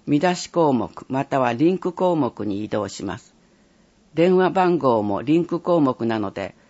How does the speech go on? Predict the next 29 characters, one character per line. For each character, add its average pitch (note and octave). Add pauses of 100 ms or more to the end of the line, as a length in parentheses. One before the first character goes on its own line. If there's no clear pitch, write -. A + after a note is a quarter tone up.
(320)
電 E3
話 E3+
番 E3
号 A#2+
を G#2+
探 A#2+
す -
の A2+
に F2+
適 C3+
し -
て G#2+
い F2+
ま F2
す。 - (1500)
ア F3+
ド E3+
バ A#2
イ G2
ス -
一、 - (480)
ロ F3+
ー F3
タ A2+
ー -
の F2+
使 -
用 G#2
後。 -